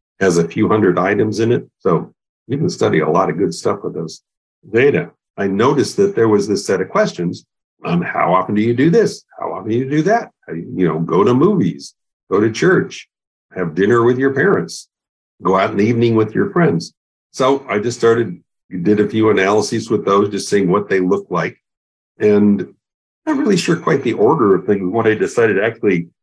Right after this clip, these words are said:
get serious about doing some analyses with them, because it was a long time before I actually published that paper. But I'd seen enough to see, to know that they were pretty closely related. Some of them were pretty closely related to delinquency and drug use, which is the main focus of Modern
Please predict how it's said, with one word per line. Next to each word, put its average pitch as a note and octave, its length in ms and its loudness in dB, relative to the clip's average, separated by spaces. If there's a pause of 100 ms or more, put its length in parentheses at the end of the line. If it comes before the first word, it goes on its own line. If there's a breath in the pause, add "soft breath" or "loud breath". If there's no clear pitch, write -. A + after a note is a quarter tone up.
(440)
get A#2 200 0
serious D#3+ 360 0
about F2+ 240 -4
doing G#2 200 0
some F2 220 -2
analyses F#2+ 480 0
with D#2+ 180 -6
them, D#2+ 120 -14
because F#2 180 -4
it - 40 -2
was F#2 120 -4
a F#2 40 -2
long B2 300 0
time G2 220 -4
before G2+ 240 -2
I G2 40 0
actually E2+ 240 -8
published F2+ 340 -4
that - 220 -10
paper. - 380 -6 (320)
But C3+ 160 0
I'd A#2+ 140 0
seen A3+ 220 0
enough D3+ 320 2
to G#2+ 80 -4
see, F2 420 -2 (400)
to B2+ 100 -2
know A#2 400 2 (100)
that G2 320 -2 (500)
they B2 80 2
were A2+ 120 2
pretty F#3 300 0
closely A#2+ 480 -2
related. F#2+ 640 0
Some E3 300 0
of G2 140 0
them E2 220 -16
were F2+ 140 -4
pretty F#2+ 240 -4
closely E2+ 380 -2
related D#2+ 360 -4
to F2+ 80 -6
delinquency E2+ 600 -2
and E2+ 100 0
drug D#2+ 260 0
use, C#2 320 -18 (160)
which - 180 -6
is A#2 120 0
the G#2 80 0
main F2+ 240 2
focus - 340 -4
of E2+ 60 -14
Modern D#2+ 260 -12